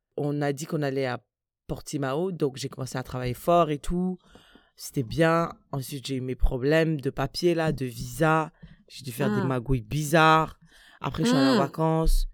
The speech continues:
Speaker 1: Je suis revenue. J'ai appris le décès d'un, d'une amie. J'ai été à Beyoncé. Maintenant, ça. Je trouve que c'est intense quand même comme année.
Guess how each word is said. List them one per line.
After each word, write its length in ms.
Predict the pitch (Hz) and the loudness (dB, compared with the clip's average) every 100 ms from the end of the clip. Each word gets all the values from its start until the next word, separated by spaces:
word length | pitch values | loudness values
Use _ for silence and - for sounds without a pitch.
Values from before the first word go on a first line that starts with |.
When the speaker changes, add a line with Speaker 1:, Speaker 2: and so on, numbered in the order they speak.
| - - - | -12 -20 -16
Speaker 1:
Je 80 | |
suis 100 | - | -8
revenue. 720 | 131 135 127 139 151 156 151 151 _ _ _ _ _ - | -4 -4 -2 -4 -2 -4 -6 -12 _ _ _ _ _ -10
J'ai 140 | 143 | -4
appris 220 | 135 - | -2 -2
le 60 | 139 | -2
décès 300 | 127 - 131 | -4 -8 -10
d'un, 160 | 127 127 | -8 -8
d'une 320 | 131 120 123 | -10 -10 -8
amie. 520 | 131 147 151 151 151 _ _ _ _ - | -6 -4 -6 -8 -10 _ _ _ _ -12
J'ai 200 | 123 139 | -6 -4
été 160 | - | -4
à 60 | 131 | -6
Beyoncé. 840 | 113 131 127 - 156 147 147 156 _ _ _ _ _ | -4 -6 -6 -2 0 2 -2 -8 _ _ _ _ _
Maintenant, 360 | 143 139 127 127 | -4 -2 -2 -6
ça. 260 | - 123 - _ _ _ _ - | -8 -10 -12 _ _ _ _ -16
Je 60 | |
trouve 160 | - 214 | -8 -6
que 40 | - | -4
c'est 80 | |
intense 340 | 151 - 156 - | -4 -2 -4 -4
quand 100 | 135 | -8
même 160 | 131 | -8
comme 160 | - 131 | -10 -10
année. 320 | 127 120 117 | -10 -12 -16